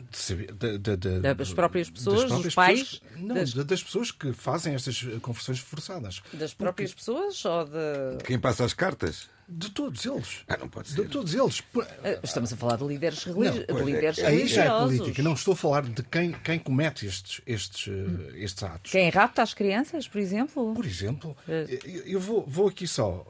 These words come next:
Speaker 1: enumerar os casos. Por exemplo, a, a nível religioso, para se converter, a primeira questão que se coloca é se, se, se conhece a religião ou se está a ser forçado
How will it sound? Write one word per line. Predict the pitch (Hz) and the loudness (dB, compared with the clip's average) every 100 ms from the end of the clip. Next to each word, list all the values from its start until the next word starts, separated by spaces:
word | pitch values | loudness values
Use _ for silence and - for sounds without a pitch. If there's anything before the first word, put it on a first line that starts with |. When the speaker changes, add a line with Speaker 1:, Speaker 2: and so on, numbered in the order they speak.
| - | 0
Speaker 1:
enumerar | 123 131 127 127 | 4 4 4 2
os | 117 | -2
casos. | - 104 92 | 0 0 0
Por | - | 0
exemplo, | 151 117 92 131 - | 0 0 -2 -6 -6
a, | 160 - | -6 0
a | 151 | 2
nível | 185 202 | 2 2
religioso, | 156 131 92 82 80 76 - - _ _ _ | 0 -2 -2 -4 -8 -10 -16 -20 _ _ _
para | 202 196 | 0 0
se | - | 0
converter, | 151 101 95 95 147 - | 0 0 -2 -4 -4 -4
a | 151 | -4
primeira | 175 185 208 196 _ - | -2 0 0 -2 _ -6
questão | - - 175 | -4 0 -2
que | - | -2
se | - | -6
coloca | 147 131 147 - | -4 -4 -4 -6
é | 131 | -4
se, | 151 - 165 | -4 -2 -2
se, | - - 135 | -2 -4 -4
se | - 175 | -4 0
conhece | 165 160 156 120 | 2 2 0 -4
a | |
religião | 98 104 90 - - _ - - - - | -6 -8 -8 -12 -20 _ -20 -20 -20 -10
ou | 143 | -4
se | 120 | -2
está | - - 147 | 0 -2 -2
a | |
ser | - 139 | -2 -4
forçado | - 143 - 147 110 82 | -4 -2 0 2 0 -4